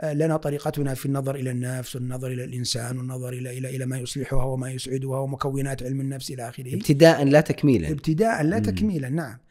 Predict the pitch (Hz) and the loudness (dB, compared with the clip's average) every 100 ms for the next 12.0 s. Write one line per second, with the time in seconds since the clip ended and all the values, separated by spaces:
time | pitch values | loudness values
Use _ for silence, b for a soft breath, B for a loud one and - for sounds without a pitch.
0 | b 131 147 208 202 170 - 127 127 135 | b -4 0 2 2 0 -2 -4 -4 -2
1 | 139 156 170 143 165 156 - 131 - 170 | -2 0 0 0 -2 -4 -6 -6 -4 -2
2 | 175 165 - 180 170 156 - - 143 143 | -2 -2 -2 -4 -4 -8 -10 -6 -4 -2
3 | 175 185 - - - 190 175 147 170 160 | -2 -4 -8 -10 -6 -4 -4 -2 0 0
4 | 151 123 127 123 123 131 107 _ - 85 | -2 -4 -6 -4 -2 -2 -4 _ -6 -6
5 | 82 78 76 151 143 143 160 139 127 147 | -6 -8 -2 0 2 4 2 2 -2 0
6 | 135 - - - - 131 117 - 117 135 | 4 2 0 -12 -12 -10 -10 -10 -4 -2
7 | 131 127 135 135 147 135 131 120 147 135 | -2 -4 -4 -2 0 0 -2 -2 -2 -2
8 | 135 131 123 127 113 117 113 - 101 - | -4 -4 -4 -4 -4 -8 -10 -12 -14 -16
9 | b b - 233 240 170 135 127 117 113 | b b 0 6 6 6 0 -2 -4 -6
10 | 127 117 156 151 147 139 127 139 131 131 | -8 -4 -2 0 -2 -4 -4 -4 -4 -6
11 | 135 131 120 - - - 143 139 107 - | -6 -6 -10 -14 -16 -2 2 2 0 -8